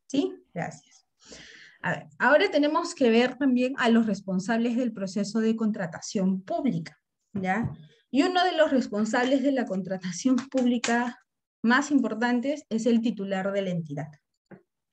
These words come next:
En el caso del gobierno regional de Piura, el titular de la entidad es el gobernador regional, ¿verdad?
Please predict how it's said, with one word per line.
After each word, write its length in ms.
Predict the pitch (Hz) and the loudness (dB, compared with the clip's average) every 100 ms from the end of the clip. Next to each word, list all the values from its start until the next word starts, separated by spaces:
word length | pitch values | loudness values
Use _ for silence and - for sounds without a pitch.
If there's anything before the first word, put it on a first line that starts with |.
| - | -6
En 140 | 185 196 | -2 0
el 140 | 202 | 0
caso 300 | 262 277 294 | 0 0 2
del 100 | 262 | 2
gobierno 360 | 208 208 233 240 | 2 0 0 -2
regional 420 | 262 247 240 254 | -2 -2 -2 -2
de 100 | 277 | -6
Piura, 400 | 269 247 240 240 _ _ _ _ _ _ | -4 -2 -2 -6 _ _ _ _ _ _
el 160 | 233 226 | 2 4
titular 500 | 240 220 214 220 220 | 2 0 -2 -2 0
de 120 | 254 | 0
la 80 | 247 | 2
entidad 520 | 226 233 240 196 202 - _ _ | 2 0 -2 -4 -6 -12 _ _
es 320 | 160 165 - - | -6 -6 -6 -2
el 140 | 170 | 2
gobernador 480 | 160 156 156 151 151 | 4 2 0 -4 -6
regional, 540 | 180 - 254 247 226 _ _ _ _ _ | -8 -4 0 0 -2 _ _ _ _ _
¿verdad? 500 | 170 170 208 - - | -2 2 4 2 -2